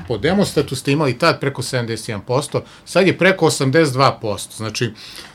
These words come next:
a ono što ima dobar efekat je što se više pojavljuju ove, ove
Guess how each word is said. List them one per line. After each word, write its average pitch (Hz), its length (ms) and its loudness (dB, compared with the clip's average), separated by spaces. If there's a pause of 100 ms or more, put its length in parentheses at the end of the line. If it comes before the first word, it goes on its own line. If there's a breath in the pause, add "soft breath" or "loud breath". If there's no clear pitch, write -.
a 104 120 -4
ono 151 240 0
što 135 240 0
ima 131 200 2
dobar 135 340 2
efekat 127 500 -2
je 123 80 -2
što - 180 -10
se - 160 -8
više 147 280 -2
pojavljuju 117 600 -2
ove, 98 340 -6 (340 soft breath)
ove 104 420 -2